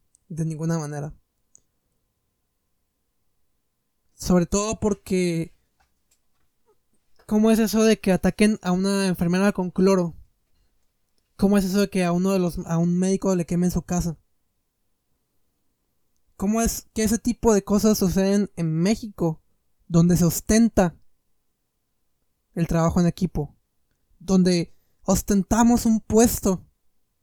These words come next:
de que a pesar de que somos una país de, un país de tercer mundo, somos,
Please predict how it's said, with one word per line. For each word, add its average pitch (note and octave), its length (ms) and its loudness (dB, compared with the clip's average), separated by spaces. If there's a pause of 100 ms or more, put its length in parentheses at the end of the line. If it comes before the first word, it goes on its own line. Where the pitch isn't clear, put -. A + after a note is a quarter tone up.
(840)
de F#3 160 -4
que - 100 -6
a F3 80 -2
pesar G#3+ 300 0
de B3 100 0
que G#3 120 0
somos A3 460 -4 (960)
una G#3+ 500 0 (1300)
país G3+ 220 0
de, A#3+ 160 0
un G#3 140 2
país A3+ 240 4
de A#3+ 80 0
tercer G3+ 340 0
mundo, A3 320 0
somos, G3+ 480 -6